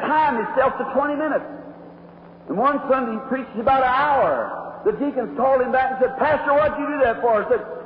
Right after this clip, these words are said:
"Well, my time machine didn't work right." Said, "What was it?" Said, "Well, when I start to preach, I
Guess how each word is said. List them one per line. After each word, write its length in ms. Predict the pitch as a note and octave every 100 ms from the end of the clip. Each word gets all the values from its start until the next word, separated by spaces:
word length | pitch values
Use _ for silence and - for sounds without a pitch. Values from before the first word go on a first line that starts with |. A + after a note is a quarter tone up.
| -
"Well, 280 | A#3 C4+ C4+
my 160 | B3 A#3 -
time 320 | D4+ D#4+ C4+ A3+
machine 360 | F3 A#3+ A3 G#3
didn't 160 | G#3+
work 280 | G3+ G3+ F#3
right." 320 | F#3+ D#3+ A2+ - - - - - - - -
Said, 160 | B3
"What 240 | A#3 C4 C4+
was 160 | C4 G#3
it?" 60 | G3+ A#3+
Said, 80 | A3+
"Well, 480 | C4 C#4 - - -
when 80 | A#3
I 80 | A3+ C4
start 240 | C4+ -
to 60 | A3 B3
preach, 160 | C4
I 80 | A3+